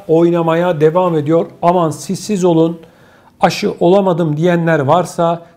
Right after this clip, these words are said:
sırasını beklesin. Sakın ola ki paranızı falan kaptırmayın. Siz gerçekten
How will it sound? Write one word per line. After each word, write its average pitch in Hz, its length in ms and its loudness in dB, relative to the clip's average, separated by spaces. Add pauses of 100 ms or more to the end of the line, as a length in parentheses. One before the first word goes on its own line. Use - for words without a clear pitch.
sırasını 175 640 0
beklesin. 170 560 -2
Sakın - 380 -4
ola 170 260 0
ki 143 140 -6
paranızı 165 480 0
falan 165 340 -2
kaptırmayın. 190 760 0 (420)
Siz - 640 -2 (220)
gerçekten 196 800 0